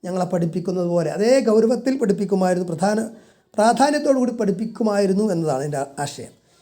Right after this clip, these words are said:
യഖൂലു, നബി പറയും, നബി ഇങ്ങനെ പറഞ്ഞു തന്നിട്ടുള്ളതാണ്. എന്താണ് നബി സ്വല്ലല്ലാഹു അലൈഹി വസല്ലം പറഞ്ഞത്? ഇദാ ഹമ്മ അഹദുക്കും ബിൽ അംരി, നിങ്ങൾ ഒരാൾ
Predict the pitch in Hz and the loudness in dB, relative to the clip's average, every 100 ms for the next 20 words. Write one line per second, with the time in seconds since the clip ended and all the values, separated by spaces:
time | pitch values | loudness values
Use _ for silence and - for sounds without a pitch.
0 | _ 226 226 311 294 220 214 240 165 156 | _ -2 2 4 6 4 4 2 2 0
1 | 247 - - _ _ _ _ - 214 262 | -4 -12 -20 _ _ _ _ -4 0 0
2 | - 220 233 220 220 240 226 190 190 170 | 2 2 4 2 2 2 2 0 0 0
3 | 131 - 185 208 208 196 - 190 185 185 | -2 -4 0 2 2 0 -2 -2 0 0
4 | 175 165 165 165 - - - 262 302 269 | 0 0 -4 -8 -16 -20 -4 0 4 4
5 | 214 247 226 220 190 185 208 208 208 190 | 4 2 4 2 0 -2 -2 -2 0 0
6 | 170 170 156 156 151 147 117 - _ _ | 0 -2 -2 -4 -4 -6 -10 -16 _ _
7 | 220 262 294 262 240 220 202 180 | -2 2 2 2 0 0 2 0